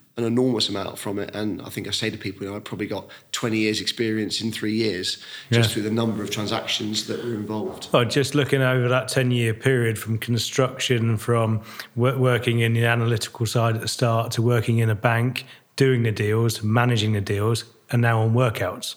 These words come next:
Speaker 1: Yeah.
Speaker 2: You, you've basically covered a whole lifespan of, of loans,
Speaker 1: Yeah, and I
Speaker 2: setting
Speaker 1: did
Speaker 2: them up.
Speaker 1: that in a, in a really relatively compressed time frame for, for where I was, for my age at the time and my, my career path. So I said I was super lucky. And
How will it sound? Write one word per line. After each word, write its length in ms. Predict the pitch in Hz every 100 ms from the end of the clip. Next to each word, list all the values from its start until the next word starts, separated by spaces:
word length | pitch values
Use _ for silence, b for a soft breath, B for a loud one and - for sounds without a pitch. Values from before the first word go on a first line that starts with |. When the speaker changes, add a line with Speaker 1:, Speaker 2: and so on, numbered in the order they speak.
| -
Speaker 1:
Yeah. 280 | 139 - -
Speaker 2:
You, 140 | - 127
you've 320 | 127 131 117
basically 380 | 131 120 - 117
covered 240 | 123 110
a 40 | 110
whole 220 | 117 110
lifespan 560 | 110 107 - 104 104 - _
of, 240 | 123 120
of 180 | 127 110
loans, 400 | 117 113 101 - -
Speaker 1:
Yeah, 180 | - -
and 100 | 139
I 0 |
Speaker 2:
setting 140 | 135
Speaker 1:
did 80 | 113
Speaker 2:
them 20 |
up. 80 | 117
Speaker 1:
that 220 | 147 123
in 80 | 131
a, 240 | 135 131 131
in 60 | 135
a 220 | 127 123
really 480 | 120 127 135 123 120
relatively 920 | 113 127 143 127 120 123 117 123 98 - - _ _ -
compressed 420 | 127 127 127 -
time 440 | 131 127 120 113 - - _ _ _ _
frame 340 | - 113 117 117
for, 140 | 127
for 160 | 117 135
where 180 | 131 131
I 100 | 123
was, 200 | 123 123
for 80 | 131
my 140 | 127
age 260 | 131 135 120
at 80 |
the 60 | -
time 260 | 131 131 127
and 80 |
my, 160 | 123 135
my 380 | 117 120 135 131 135
career 280 | - 131 165
path. 320 | 110 80 107
So 460 | - 110 110 110 110
I 60 | -
said 160 | -
I 60 | 107
was 120 | 104
super 200 | - 120
lucky. 280 | 117 - -
And 160 | 107